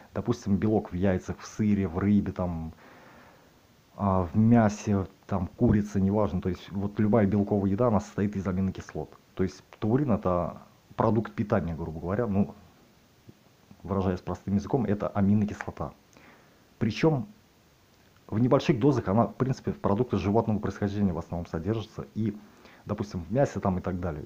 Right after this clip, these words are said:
И, соответственно, в принципе, дополнительно ее принимать, там, из биологических каких-то добавок, как щас некоторые навязывают, там, и так далее. То есть нет необходимости. То есть у человека особо нет дефицита таурина. Вот. И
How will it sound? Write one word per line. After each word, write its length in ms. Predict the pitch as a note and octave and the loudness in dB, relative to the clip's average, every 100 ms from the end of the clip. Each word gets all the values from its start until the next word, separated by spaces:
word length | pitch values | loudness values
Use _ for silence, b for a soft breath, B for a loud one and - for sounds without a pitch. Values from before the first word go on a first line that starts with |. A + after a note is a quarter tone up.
| - | -4
И, 120 | A2+ | -4
соответственно, 640 | - G#2 C3+ - A2 G2 - - - | -2 0 0 0 0 0 -4 -18 -20
в 100 | - | -8
принципе, 360 | - C#3 - - | 0 0 0 -2
дополнительно 680 | F#2 G2 G2+ G#2 D3 B2+ G#2+ | 0 2 4 4 4 2 2
ее 160 | F#2 F#2 | 2 2
принимать, 460 | G2 G2 G#2 D2 | 2 4 2 2
там, 140 | E2 E2 | -4 -6
из 80 | |
биологических 440 | E2 F#2+ F#2 F#2 - | -4 -2 -2 -4 -8
каких-то 300 | F2 - E2 | -10 -6 -6
добавок, 400 | - A2+ B2 A#2+ | 0 2 4 2
как 160 | F2+ | -2
щас 200 | - F2+ | -2 -6
некоторые 360 | G2 - G2+ F#2+ | -6 -6 -4 0
навязывают, 580 | F#2+ F#2+ F#2 D#2+ E2 E2+ | 2 2 0 -4 -8 -8
там, 180 | E2+ E2 | -10 -8
и 20 | |
так 220 | - G2 | -4 -4
далее. 200 | F#2 D2+ | -4 -8
То 80 | - | -8
есть 220 | F#2 - | -8 -2
нет 280 | G#2+ A#2+ - | 2 4 2
необходимости. 680 | F2+ - F2+ E2 D2 - - - | -4 -2 -4 -4 -8 -14 -20 -12
То 80 | |
есть 140 | F2 - B B B | -12 -12 B B B
у 80 | G2+ | -10
человека 340 | - B2 C3+ | -2 0 2
особо 300 | F#2 - A#2+ | 0 2 4
нет 260 | G#2 A#2+ F#2 | 6 6 4
дефицита 560 | F2+ F2+ - - G2+ F2 | -4 -8 -10 -8 -8 -8
таурина. 460 | F2+ F2+ D#2+ C#2+ - _ B B B B B B B B B - - | -6 -6 -8 -12 -20 _ B B B B B B B B B -20 -10
Вот. 340 | G2 G2 D#2+ - - _ - _ _ _ _ _ _ _ | -2 -2 -2 -8 -20 _ -20 _ _ _ _ _ _ _
И 400 | C#3+ C#3+ C3 G#2+ | 0 2 2 0